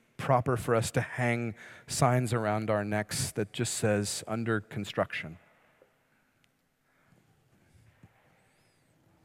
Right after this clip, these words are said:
And in ongoing construction, there are so many changes. Wings get both added and demolished.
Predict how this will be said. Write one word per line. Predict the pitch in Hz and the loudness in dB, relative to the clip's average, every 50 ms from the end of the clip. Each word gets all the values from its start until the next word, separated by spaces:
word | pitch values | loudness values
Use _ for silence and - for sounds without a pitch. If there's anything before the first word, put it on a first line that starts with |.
| _ _ _ _ _ _ _ _ - | _ _ _ _ _ _ _ _ -6
And | - 123 127 | -2 2 4
in | 127 131 | 4 6
ongoing | 139 147 156 139 156 151 151 147 | 6 4 4 6 6 6 4 4
construction, | 135 - 156 139 - - 143 135 - - 143 123 120 - - - - - - - - - - | 2 0 -2 0 4 4 2 4 4 2 2 2 0 0 -4 -10 -14 -14 -16 -18 -20 -8 -2
there | - 131 | 0 2
are | 131 127 | 2 2
so | - - 151 | 2 2 2
many | 147 147 143 143 | 2 4 4 2
changes. | - - - 139 135 135 135 113 107 98 92 - - - - - - - - - - _ _ - _ _ _ _ _ _ _ _ _ _ - - - - - - - _ _ _ _ _ _ - - _ _ - | 2 2 2 2 2 2 0 0 -2 -4 -4 -6 -10 -12 -14 -16 -16 -16 -16 -18 -20 _ _ -20 _ _ _ _ _ _ _ _ _ _ -20 -20 -18 -16 -16 -16 -16 _ _ _ _ _ _ -20 -20 _ _ -2
Wings | 117 127 135 135 135 123 - | 0 2 4 4 2 2 2
get | 135 117 110 | 2 2 2
both | 123 120 117 113 | 4 2 2 2
added | - 123 123 127 131 131 127 120 | 0 2 4 4 6 4 4 2
and | 120 113 107 110 | 0 0 0 0
demolished. | 120 113 113 113 120 113 120 123 120 - - - - - | 0 2 2 2 4 2 2 0 -2 -4 -6 -8 -10 -14